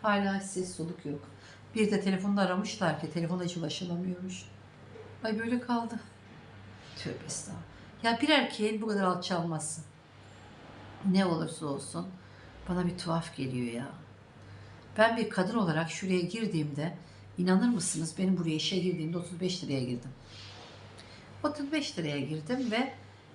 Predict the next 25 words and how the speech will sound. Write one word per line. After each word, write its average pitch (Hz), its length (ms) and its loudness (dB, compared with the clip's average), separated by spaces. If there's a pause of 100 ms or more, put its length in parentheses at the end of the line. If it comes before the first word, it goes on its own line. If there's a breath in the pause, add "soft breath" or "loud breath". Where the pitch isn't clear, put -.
e, 175 220 4
sabah 247 480 4 (440)
ben 226 100 2
açıyordum 233 520 2
burayı. 226 340 0 (1000)
Akşamleyinde 247 1000 4
kadar 196 260 0
işte 185 200 -2
saat 233 420 4 (340 loud breath)
altıya 233 440 6
yediye 208 340 2
kadar 180 300 0
yine 180 280 -2
kalıyordum. 185 440 0
Bazen 185 320 2
işte, 175 380 -2 (460 loud breath)
e, 156 80 4 (240)
erken 185 400 4
çıktığımda 196 440 0
oluyordu 180 320 4
beşte 143 280 -2
falan 269 180 -2
ama 226 140 2
işim 214 300 0
olursa. 214 440 0